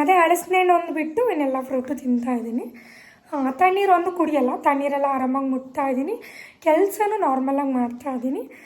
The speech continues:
ಆ, back to normal ಆಗಿದ್ದೀನಿ. So ರೆಸ್ಟು ಕೂಡ ಅದೇ ರೀತಿ ನಾನು ಮಾಡ್ಬಿಡ್ತೀನಿ, ಎಷ್ಟು ಕೆಲಸ ಮಾಡ್ತೀನಿ ಅದ್ರ ಡಬಲ್ ನಾನು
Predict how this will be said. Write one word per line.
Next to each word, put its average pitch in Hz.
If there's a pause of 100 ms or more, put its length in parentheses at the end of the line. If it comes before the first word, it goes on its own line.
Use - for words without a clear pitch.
(340)
ಆ, 302 (680)
back 359
to 359
normal 240
ಆಗಿದ್ದೀನಿ. 233 (600)
So 349
ರೆಸ್ಟು 381
ಕೂಡ 453 (100)
ಅದೇ 320
ರೀತಿ 320 (180)
ನಾನು 294
ಮಾಡ್ಬಿಡ್ತೀನಿ, 240 (480)
ಎಷ್ಟು 285
ಕೆಲಸ 381
ಮಾಡ್ತೀನಿ 370
ಅದ್ರ 330
ಡಬಲ್ 285
ನಾನು 440